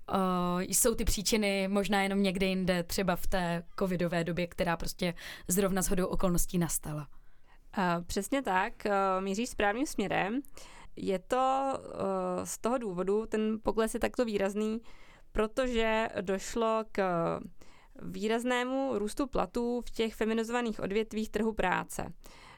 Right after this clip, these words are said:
Speaker 2: Eh, podepsaly se na tom zmiňované covidové odměny, eh, kdy tedy zaměstnankyně a zaměstnanci ve zdravotnictví, v sociálních službách byli odměněni za to výrazné vypětí pracovní, eh, ve, eh,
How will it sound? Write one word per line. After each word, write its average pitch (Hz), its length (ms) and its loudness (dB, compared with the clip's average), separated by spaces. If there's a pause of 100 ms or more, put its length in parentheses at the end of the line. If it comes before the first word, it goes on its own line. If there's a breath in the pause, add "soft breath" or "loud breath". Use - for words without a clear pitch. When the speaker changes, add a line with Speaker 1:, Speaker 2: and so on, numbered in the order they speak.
(200 loud breath)
Speaker 2:
Eh, 180 60 -4 (240)
podepsaly 226 440 -2
se 254 100 -4
na 240 120 0
tom 233 180 -4
zmiňované 226 540 0
covidové 220 420 0
odměny, 214 600 -2 (440 loud breath)
eh, 190 140 -2
kdy 196 260 0
tedy 208 480 2 (120)
zaměstnankyně 214 1000 2
a 190 40 0
zaměstnanci 208 760 0
ve 190 160 0
zdravotnictví, 220 760 0
v 170 160 -2
sociálních 202 560 0
službách 233 500 2 (120)
byli 196 480 2 (100)
odměněni 202 500 0
za 202 100 0
to 196 320 0
výrazné 196 680 0
vypětí 190 540 -2
pracovní, 185 720 -4 (480 loud breath)
eh, 185 60 0 (300)
ve, 175 220 0
eh, - 360 -8